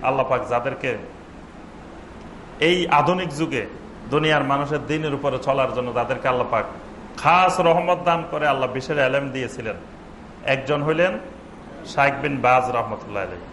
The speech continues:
একজন হইলেন মোহাম্মদ বিন সালেহ আল উসাইমিন রহমতুল্লাহ আলাইহি, আরেকজন হইলেন শাইখ নাসিরউদ্দিন আলবানী রহমতুল্লাহ আলাইহি। তিনজনকে আল্লাহ পাক তিন সাবজেক্টে গভীর সাকা,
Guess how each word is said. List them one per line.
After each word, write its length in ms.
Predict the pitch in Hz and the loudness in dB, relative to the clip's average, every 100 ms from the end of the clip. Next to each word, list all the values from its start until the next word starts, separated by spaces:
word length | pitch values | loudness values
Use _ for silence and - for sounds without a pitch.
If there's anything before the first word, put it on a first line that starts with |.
| - - - | -16 -12 -6
একজন 320 | 117 113 131 | -4 0 0
হইলেন 280 | 127 147 175 196 - - - - - - - - - | 2 4 2 0 -8 -12 -12 -10 -10 -10 -10 -10 -4
মোহাম্মদ 400 | 127 131 143 143 135 | 0 2 2 -2 -2
বিন 120 | 147 | -4
সালেহ 400 | 139 131 127 135 | 2 4 6 6
আল 140 | 127 120 | 4 0
উসাইমিন 440 | 110 127 117 113 107 | 0 0 0 -2 -2
রহমতুল্লাহ 500 | 101 101 101 101 92 | -2 -4 -6 -4 -4
আলাইহি, 180 | 92 107 | 0 2
আরেকজন 360 | 127 - 131 | 2 2 2
হইলেন 260 | 131 151 202 240 - - - - - - - - - | 4 4 2 -2 -10 -12 -14 -12 -12 -12 -12 -12 -4
শাইখ 280 | - 123 123 | 0 2 2
নাসিরউদ্দিন 560 | 123 123 127 127 127 170 | -2 0 -2 -2 -2 0
আলবানী 400 | - 113 110 107 | -2 0 0 0
রহমতুল্লাহ 480 | 98 90 92 87 85 | -2 -6 -8 -8 -8
আলাইহি। 200 | 85 - | -10 0
তিনজনকে 460 | 208 220 220 208 220 | 2 4 2 4 4
আল্লাহ 200 | 202 190 | 6 6
পাক 160 | 190 185 - | 4 4 0
তিন 160 | 226 208 | 0 2
সাবজেক্টে 600 | 202 208 165 196 - 180 123 | 4 4 4 0 0 -2 2
গভীর 480 | 139 170 240 247 220 196 - - - | 4 4 4 2 2 -4 -10 -14 -12
সাকা, 520 | - - 175 180 170 | -4 2 2 6 4